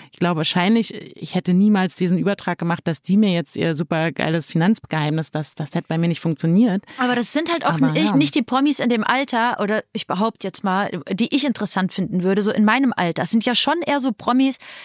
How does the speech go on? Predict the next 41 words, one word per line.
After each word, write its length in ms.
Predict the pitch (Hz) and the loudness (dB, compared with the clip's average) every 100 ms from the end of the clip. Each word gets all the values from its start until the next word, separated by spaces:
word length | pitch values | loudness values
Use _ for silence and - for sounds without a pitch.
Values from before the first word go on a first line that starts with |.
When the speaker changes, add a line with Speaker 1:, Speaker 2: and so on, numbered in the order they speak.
| - | -4
Speaker 2:
die, 180 | 226 233 | 0 2
weiß 240 | 214 214 - | 2 0 -4
ich 120 | 185 | -4
nicht, 260 | 180 - - | -4 -4 -2
im 120 | 214 | 0
Alter 300 | - 233 226 | 2 0 -2
von 320 | - 214 208 202 | 0 0 2 2
meiner 200 | 202 202 | 2 4
Mutti, 280 | 208 202 | 4 2
liebe 200 | 170 175 | 0 -2
Grüße, 500 | 180 175 175 - 196 - | -2 0 0 0 -2 0
man 220 | 196 196 | 0 2
so 160 | 180 | 0
irgendwie 300 | 180 180 175 180 | 2 0 0 -2
spannend 380 | - 175 175 | 0 0 0
finden 360 | - 180 165 175 | 0 0 2 2
würde, 160 | 170 170 | 2 2
oder? 240 | 233 277 - | 2 2 0
Also 140 | 208 | 0
das 100 | 226 | 0
ist 100 | 233 | 0
jetzt 180 | 247 - | -2 -2
nicht 200 | 247 - | -4 -2
irgendein 340 | 233 240 226 214 - - | -2 0 0 -2 -6 -6
Apache, 680 | - - 214 - 233 190 - | -4 0 -2 0 0 0 0
äh, 260 | 190 185 180 | 0 0 0
Ding, 300 | 190 190 196 190 | 0 2 2 2
Speaker 1:
Ja. 80 | |
Speaker 2:
Geheimnis 380 | 196 185 196 196 | 2 2 2 0
wird 180 | 208 - | -2 0
gelüftet. 560 | 226 208 202 - 277 339 - - - | 2 2 2 0 -2 -2 -12 -16 -4
<laughs> 920 | 254 855 740 - - 285 - 277 - | -4 -2 -2 -2 0 -2 -2 -6 -4
Oder 180 | - - | 0 2
Speaker 1:
Da 40 | 175 | 4
würde 120 | 233 | 4
ich 60 | 285 | 2
Speaker 2:
oh, 40 | |
Speaker 1:
auch 120 | 277 | 2
aufklicken, 340 | 247 - 190 180 | 0 -2 -2 -2
ganz 180 | 180 - | -4 -2
klar. 180 | 294 | 0